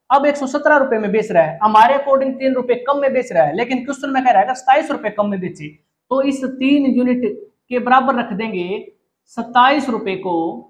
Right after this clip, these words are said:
यानी कितने गुना हो गया ये? नौ गुना हो गया। तो हमने क्रय मूल्य को भी क्या कर देंगे? नौ गुना कर देंगे ना, तो हमारा answer आ जाएगा कितना? नौ सौ रुपए। ये हमारा क्या आ गया?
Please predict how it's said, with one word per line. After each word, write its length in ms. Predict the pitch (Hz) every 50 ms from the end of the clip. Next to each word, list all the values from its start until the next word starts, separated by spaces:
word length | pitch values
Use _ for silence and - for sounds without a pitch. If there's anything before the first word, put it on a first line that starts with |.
| _ _ _ _ _ _ _ _ _
यानी 280 | 175 185 240 269 285 285
कितने 320 | 277 285 277 277 285 285
गुना 200 | 277 277 277 285
हो 120 | 277 240 202
गया 120 | 185 185
ये? 520 | 185 190 202 220 247 214 - - - - _ _ _ _ _
नौ 280 | 180 190 226 262 285 285
गुना 200 | 240 254 247 240
हो 200 | 214 170 139 131
गया। 140 | 143 147 143 - - - _ _ _ _ _ _ _ _ _ _ -
तो 120 | 302 294
हमने 360 | 254 220 202 180 170 170 208 233 - - - _ _ -
क्रय 200 | 262 269 294 311
मूल्य 260 | 302 302 294 294 294
को 140 | 285 294 277
भी 100 | 254 269
क्या 180 | 269 269 254 247
कर 140 | 247 240 240
देंगे? 640 | 220 247 240 214 170 160 165 190 208 - - - _ _ 175
नौ 200 | 180 208 240 269 294
गुना 240 | 277 262 294 285 285
कर 160 | 277 269 254
देंगे 280 | 233 220 247 240 214 170
ना, 220 | 165 190 233 226 180 - - - - _
तो 80 | - 233
हमारा 280 | 240 220 190 180 190 202
answer 300 | 220 214 - 233 226 220
आ 80 | 185
जाएगा 300 | 165 175 175 196 208 185
कितना? 680 | 180 - 226 190 220 202 190 185 196 208 - - _ _ _ _ _ _ _ _ _ _ _ _ _ _ _ _ _ _ _
नौ 240 | 165 175 190 226 247
सौ 440 | - - - - - 247 247 247 240
रुपए। 640 | 226 220 190 - 185 180 165 143 131 - - - _ - - - - _ _ _ _ _ _ _ _ _ _ _ _ _ _ _ _ _ _ _ _ -
ये 160 | 156 165 233 262
हमारा 280 | 254 226 - 185 180
क्या 200 | 180 180 214 208
आ 80 | 208 202
गया? 280 | 190 185 180 190 240